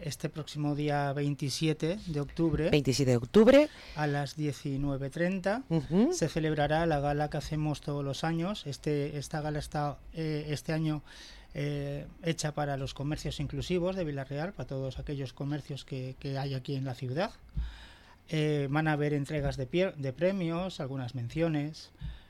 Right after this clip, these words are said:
Speaker 1: Vamos a tener a nuestra maga para, Patricia para amenizar todo el acto. Se va a presentar la nueva, digamos, delegación de Vila-real, de la comunidad Pride de toda la provincia de Valencia. De
Speaker 2: La
Speaker 1: Valencia
Speaker 2: comunidad.
Speaker 1: Ca-, la comunidad Pride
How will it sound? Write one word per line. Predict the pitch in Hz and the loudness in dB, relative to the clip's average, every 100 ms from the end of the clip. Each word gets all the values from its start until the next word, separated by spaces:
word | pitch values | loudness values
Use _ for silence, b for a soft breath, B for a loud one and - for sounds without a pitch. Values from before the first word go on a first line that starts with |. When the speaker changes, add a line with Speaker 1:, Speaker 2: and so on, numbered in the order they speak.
| B | B
Speaker 1:
Vamos | 156 165 165 | 0 2 0
a | 147 | 0
tener | 147 147 143 | 2 2 2
a | |
nuestra | 139 139 - 139 | 0 -4 -4 -2
maga | 147 143 143 131 | 0 0 -2 0
para, | 143 135 | -2 -2
Patricia | - 127 147 - 156 | -4 -4 -6 -4 -4
para | 143 139 | -2 -2
amenizar | 139 139 127 - 139 127 | 0 0 -2 -2 -4 -2
todo | 139 127 | -4 -2
el | 127 | 0
acto. | 170 175 - 151 226 - - - b b b b b b - - | -2 -2 -6 -6 -6 -12 -18 -18 b b b b b b -20 -10
Se | 156 147 | 0 2
va | |
a | 151 | 4
presentar | 147 - 143 139 151 139 | 0 0 -2 2 2 2
la | 143 | 2
nueva, | 151 151 151 147 143 143 b b b b b - | 2 2 2 2 0 -4 b b b b b -6
digamos, | 147 143 151 143 151 | 0 2 2 2 0
delegación | 135 131 120 151 | 0 -2 -2 -2
de | 156 | 0
Vila-real, | 139 135 127 135 160 170 139 | 0 -2 -2 0 2 0 -2
de | 127 120 117 | -4 -4 -4
la | 123 | -4
comunidad | 135 135 139 135 | -2 -2 -2 -2
Pride | 143 147 139 | 0 0 0
de | 131 123 123 | -2 -4 -4
toda | 147 143 | -2 0
la | |
provincia | 135 131 143 - 135 | -2 -2 -2 -2 -4
de | |
Valencia. | 127 131 175 175 185 | -2 -4 -4 -4 -4
De | 190 | 2
Speaker 2:
La | 156 | 2
Speaker 1:
Valencia | 151 | 6
Speaker 2:
comunidad. | 175 180 180 196 226 | 6 8 8 8 6
Speaker 1:
Ca-, | 147 | 0
la | |
comunidad | 147 139 135 151 | -4 -4 -4 -4
Pride | 147 147 | -2 -2